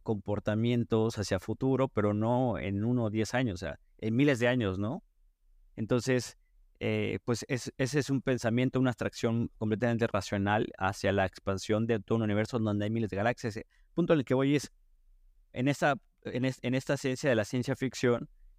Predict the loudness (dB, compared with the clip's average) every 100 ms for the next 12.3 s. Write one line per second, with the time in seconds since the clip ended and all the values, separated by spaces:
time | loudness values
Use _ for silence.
0 | -8 -2 0 0 0 0 2 0 2 2
1 | 4 2 0 0 -2 -2 -4 0 -2 -2
2 | -4 -4 -4 -2 0 0 2 2 2 0
3 | 0 0 -2 -2 -2 -2 -6 _ _ _
4 | -20 -20 _ 0 0 0 -2 0 0 2
5 | 2 2 0 0 -2 0 2 2 0 0
6 | 2 0 -6 _ -20 _ -8 -6 -6 0
7 | 0 2 0 -2 0 2 2 0 -4 -6
8 | -8 _ _ 0 2 2 2 2 2 2
9 | 2 0 2 2 0 -2 -4 -2 -2 -2
10 | 0 0 0 -2 -2 -2 0 0 0 -6
11 | _ _ -6 0 0 2 0 0 0 2
12 | 2 0